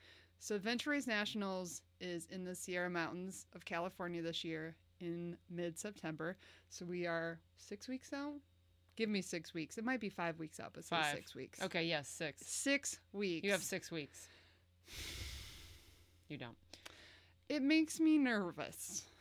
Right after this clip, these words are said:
Speaker 1: There's a lot of, like, uh, I'm not gonna say expectations. We talked as a team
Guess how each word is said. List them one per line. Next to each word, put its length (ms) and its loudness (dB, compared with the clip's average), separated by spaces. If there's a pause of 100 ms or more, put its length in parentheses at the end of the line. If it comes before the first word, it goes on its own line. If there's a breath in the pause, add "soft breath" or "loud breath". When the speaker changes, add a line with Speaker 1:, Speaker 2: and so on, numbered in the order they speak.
(580 loud breath)
Speaker 1:
There's 240 0
a 40 4
lot 240 8
of, 120 4
like, 340 4 (1120 soft breath)
uh, 520 6
I'm 120 4
not 120 6
gonna 120 0
say 160 2
expectations. 760 -4 (320 soft breath)
We 160 8
talked 320 4
as 140 4
a 60 -2
team 600 0